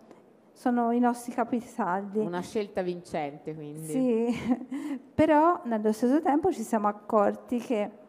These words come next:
Speaker 1: se per noi la comunicazione e quindi la condivisione dei nostri valori fino ad ora è stata più che altro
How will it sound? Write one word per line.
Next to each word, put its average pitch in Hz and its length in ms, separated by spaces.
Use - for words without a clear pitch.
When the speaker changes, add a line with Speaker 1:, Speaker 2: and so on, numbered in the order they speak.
Speaker 1:
se 349 240
per 262 220
noi 262 180
la 254 140
comunicazione 233 1500
e 226 120
quindi 233 300
la 208 280
condivisione 226 1000
dei 214 140
nostri 226 340
valori 233 560
fino 226 340
ad 214 140
ora 240 580
è - 140
stata 226 480
più 233 220
che 262 100
altro 220 640